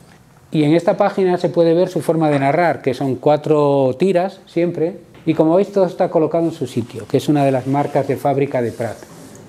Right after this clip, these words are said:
Este es el final de esta historia, que es una de las páginas más brillantes para hacer una despedida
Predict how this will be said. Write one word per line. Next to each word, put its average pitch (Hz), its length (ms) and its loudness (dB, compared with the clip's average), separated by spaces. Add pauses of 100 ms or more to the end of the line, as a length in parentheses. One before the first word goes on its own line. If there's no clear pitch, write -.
Este 170 280 2
es 196 120 -4
el 151 140 -2
final 165 500 0
de 139 100 2
esta 139 200 0
historia, 104 420 -8 (340)
que 147 120 2
es 143 100 0
una 165 140 -2
de 151 60 0
las 139 160 -2
páginas 160 460 -2
más 160 280 0
brillantes 151 640 0
para 135 180 0
hacer 143 140 -2
una 143 120 2
despedida 135 560 0